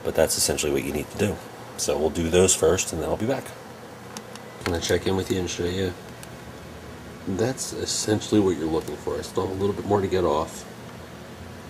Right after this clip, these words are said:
But notice the solder's coming off nicely. Um,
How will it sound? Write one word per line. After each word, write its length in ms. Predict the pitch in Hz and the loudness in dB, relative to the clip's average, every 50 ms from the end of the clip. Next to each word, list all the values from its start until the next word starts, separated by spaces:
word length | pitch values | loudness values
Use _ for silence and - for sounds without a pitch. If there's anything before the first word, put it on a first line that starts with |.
| - - - - - - - - - - - - - - - - - - - - - - - - - - | -14 -14 -14 -14 -14 -14 -14 -14 -14 -14 -14 -14 -14 -14 -14 -14 -14 -14 -14 -14 -12 -12 -12 -12 -4 -4
But 120 | 92 87 | -2 0
notice 280 | 87 85 85 85 - - | 2 2 2 2 2 0
the 60 | 82 | 0
solder's 360 | - - 85 85 82 85 - | 0 0 0 0 0 0 0
coming 220 | - 90 82 82 80 | 0 -2 -2 0 -2
off 180 | 82 85 - | -4 -4 -2
nicely. 360 | - 82 73 - - - 87 85 - - - - - - - - - - - - - - - - - - - - - - 82 | -2 -2 -2 -2 -4 -6 -8 -8 -10 -12 -14 -14 -12 -12 -12 -12 -12 -12 -12 -12 -12 -12 -10 -10 -10 -12 -12 -12 -12 -8 -8
Um, 320 | 82 85 85 87 82 80 | -6 -4 -4 -4 -4 -6